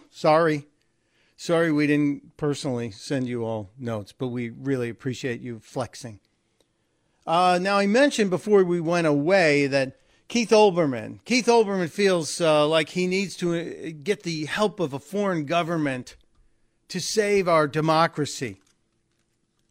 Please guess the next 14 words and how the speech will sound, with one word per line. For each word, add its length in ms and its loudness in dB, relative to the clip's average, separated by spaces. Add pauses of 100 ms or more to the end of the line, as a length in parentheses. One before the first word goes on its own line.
(120)
And, 300 -4
uh, 120 0
he's, 360 -6
he's 300 -10
thinking 320 -2
there's 160 -2
a 60 -6
coup 360 0
here 260 0
in 80 -4
America, 500 -2
a 40 -12
coup 220 -4
d'etat. 720 -8